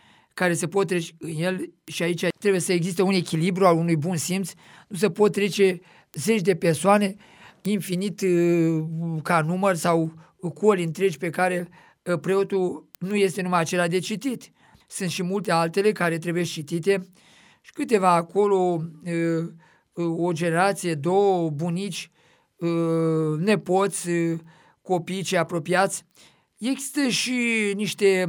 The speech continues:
ă, norme de completare a unui pomelnic, în sensul că se trece,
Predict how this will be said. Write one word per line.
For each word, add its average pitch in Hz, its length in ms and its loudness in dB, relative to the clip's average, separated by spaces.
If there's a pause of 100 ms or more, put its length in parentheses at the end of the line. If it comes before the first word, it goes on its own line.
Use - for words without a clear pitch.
(840)
ă, 196 180 4
norme 208 460 8
de 180 100 4
completare 170 480 4
a 175 40 4
unui 165 160 0
pomelnic, 170 600 -2
în 165 100 -2
sensul 190 340 -2
că 170 240 0 (400)
se - 160 -4
trece, 208 600 4